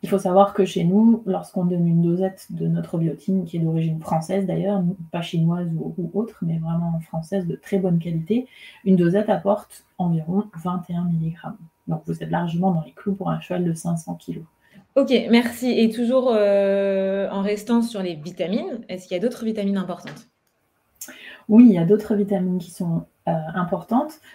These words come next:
Speaker 1: Maintenant, leur rôle est un petit peu moins clair dans la santé des, des, des sabots, mais de toute manière,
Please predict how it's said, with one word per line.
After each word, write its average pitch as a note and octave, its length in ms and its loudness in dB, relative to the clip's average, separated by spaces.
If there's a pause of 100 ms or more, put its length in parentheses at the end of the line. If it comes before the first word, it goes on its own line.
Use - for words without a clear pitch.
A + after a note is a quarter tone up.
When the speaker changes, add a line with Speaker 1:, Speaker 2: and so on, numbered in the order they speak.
(120)
Speaker 1:
Maintenant, G3+ 320 2
leur F3+ 220 4
rôle G3+ 260 4
est E3+ 140 -2
un G3 100 0 (140)
petit A#3+ 160 2
peu A3+ 140 2
moins G3 260 2
clair F#3+ 260 -2
dans E3+ 100 -2
la E3 120 -2
santé E3+ 340 -4
des, E3+ 200 -8
des, E3 340 -2
des E3 160 -2
sabots, F#3+ 440 0
mais D#3+ 260 -2
de E3+ 240 -2
toute E3+ 260 -12
manière, F#3 440 -4